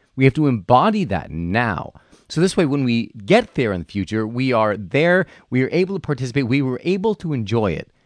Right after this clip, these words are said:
Because what makes you think that if you were to, to, to not stop the busyness, that you would achieve your result and get there and still not have that busyness?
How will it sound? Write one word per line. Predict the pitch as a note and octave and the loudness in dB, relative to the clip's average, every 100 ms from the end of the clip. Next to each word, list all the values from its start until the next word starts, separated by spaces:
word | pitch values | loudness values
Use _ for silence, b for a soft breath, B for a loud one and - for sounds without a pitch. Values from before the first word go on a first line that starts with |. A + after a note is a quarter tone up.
| _ _ _ _ _ _ | _ _ _ _ _ _
Because | - B2+ | -6 2
what | F3+ B3+ | 2 2
makes | B3 - | 0 -2
you | |
think | F3 D#3+ | 0 2
that | C3+ A#2 | 2 0
if | G#2+ | -2
you | D3+ G3+ | -2 0
were | F#3+ F3+ D#3 | 2 0 0
to, | - | -6
to, | A#2+ A#2+ - A2+ - _ _ _ | -10 -10 -14 -20 -20 _ _ _
to | - | -4
not | B2+ E3+ A#3+ | 0 0 0
stop | - E3 D#3 | -4 -2 -2
the | A#2 | -4
busyness, | E2 C3+ C3 E2+ D2+ | -2 -2 -2 -4 -4
that | A#2 | -4
you | B2+ C3 | -2 -2
would | A#2 F#2 | -4 -6
achieve | - A#2 - A3+ B3+ | -8 -6 -4 -2 -2
your | C#4+ E3+ | 0 -2
result | G2+ A2+ E2+ - _ b b b b | 2 2 0 -6 _ b b b b
and | D3+ B2+ | -2 0
get | E3 | 0
there | D3+ C3+ | 0 -2
and | A#2 | -2
still | - A3 A3 | 4 6 6
not | D3+ C3+ | 4 -2
have | F#2 F2+ | -4 -4
that | F2 | -4
busyness? | C#3+ G3 C3+ C2+ - - | -2 -2 -4 -10 -20 -20